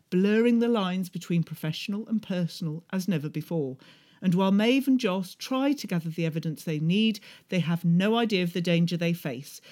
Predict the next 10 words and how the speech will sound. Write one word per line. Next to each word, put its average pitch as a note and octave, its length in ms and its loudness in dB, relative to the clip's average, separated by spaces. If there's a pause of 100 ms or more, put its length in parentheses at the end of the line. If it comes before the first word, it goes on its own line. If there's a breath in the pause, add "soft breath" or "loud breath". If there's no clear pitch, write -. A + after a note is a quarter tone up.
(200 loud breath)
because E3 260 -2
someone A#3 460 2
in F4 140 -2
Jellicoe C4+ 480 0
Close F#3+ 580 -6 (540)
has D#3+ 280 -2
murder E3+ 540 2 (380)
on C#3+ 180 -4
their C3 160 -8
mind. C3 640 -10